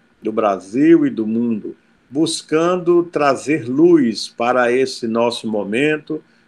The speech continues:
para esta nossa caminhada, e buscando, é, nos tornar melhores,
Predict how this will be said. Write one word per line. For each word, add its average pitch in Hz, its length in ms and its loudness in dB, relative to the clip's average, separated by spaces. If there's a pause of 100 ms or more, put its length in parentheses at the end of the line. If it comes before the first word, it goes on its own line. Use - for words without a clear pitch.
(120)
para 113 280 2
esta 117 320 0
nossa 98 800 -6
caminhada, 135 840 -2 (340)
e 160 140 -2
buscando, 180 1200 2
é, 139 320 2
nos 156 240 -4
tornar 156 680 -2
melhores, 160 960 0